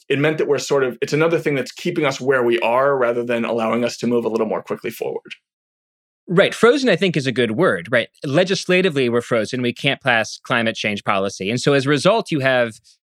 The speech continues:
Speaker 2: the action moving to the administrative state. The E P A is thinking about ways that it can essentially regulate, uh, uh, energy production. But that wasn't being actualized either. So essentially, this is a decision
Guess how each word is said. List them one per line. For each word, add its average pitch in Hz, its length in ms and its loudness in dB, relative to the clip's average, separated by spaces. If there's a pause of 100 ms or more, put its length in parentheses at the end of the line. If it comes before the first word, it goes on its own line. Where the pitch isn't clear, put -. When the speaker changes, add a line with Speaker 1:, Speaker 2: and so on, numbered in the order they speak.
(100)
Speaker 2:
the 131 680 -2
action 151 420 2
moving 143 600 2
to - 120 -4
the 127 100 0
administrative 123 500 0
state. 113 320 0
The 127 180 -4
E 139 60 0
P 127 200 0
A 180 140 4
is 160 80 -2
thinking 120 260 -4
about 110 240 -2
ways 104 280 -2
that 101 120 -10
it 165 160 0
can 120 300 0 (240)
essentially 120 340 -2
regulate, 120 640 0 (260)
uh, 107 300 2 (100)
uh, 110 200 0
energy 151 260 0
production. 120 560 -2 (640)
But 185 300 2
that 226 180 2
wasn't 190 240 0
being 180 140 2
actualized 147 600 0
either. 165 320 0
So 180 280 0
essentially, 175 460 -2
this 156 180 -2
is 139 80 -2
a 147 60 0
decision 139 580 0